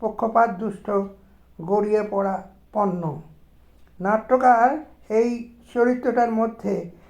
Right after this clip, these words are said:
তৎকালীন বেনিয়া সমাজের একটা চিত্র তুলে ধরেছেন। From all directions purpose, course, intent,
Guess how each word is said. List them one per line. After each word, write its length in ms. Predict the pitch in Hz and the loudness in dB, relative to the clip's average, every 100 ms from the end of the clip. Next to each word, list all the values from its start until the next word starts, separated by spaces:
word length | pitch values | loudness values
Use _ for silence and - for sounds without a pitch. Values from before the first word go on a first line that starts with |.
| _ | _
তৎকালীন 680 | 208 220 220 247 240 208 220 226 - - _ - 156 | 0 0 2 0 2 -2 -6 -10 -18 -20 _ -16 -2
বেনিয়া 580 | 185 226 254 277 247 226 - | 2 2 2 4 2 2 -4
সমাজের 380 | 220 254 262 | 0 2 0
একটা 240 | 247 214 208 | -2 -4 -8
চিত্র 360 | 214 196 196 | -8 -10 -8
তুলে 260 | 190 190 175 | -8 -6 -4
ধরেছেন। 520 | 160 160 151 165 147 - - - _ - - _ - _ _ _ - - _ _ _ - - - - | -4 -4 -6 -10 -12 -14 -20 -20 _ -20 -20 _ -20 _ _ _ -20 -20 _ _ _ -20 -20 -20 0
From 240 | 220 240 | 4 6
all 340 | 220 233 269 | 6 6 6
directions 880 | 254 254 294 285 254 226 185 - - - _ - _ - - - | 6 6 4 2 0 0 -2 -12 -20 -20 _ -20 _ -20 -20 -4
purpose, 600 | 202 208 247 226 - - | 0 2 4 4 0 -12
course, 580 | - 220 240 240 - - - | -8 -2 0 -2 -6 -18 -6
intent, 600 | 202 196 214 220 180 | -6 -2 0 0 0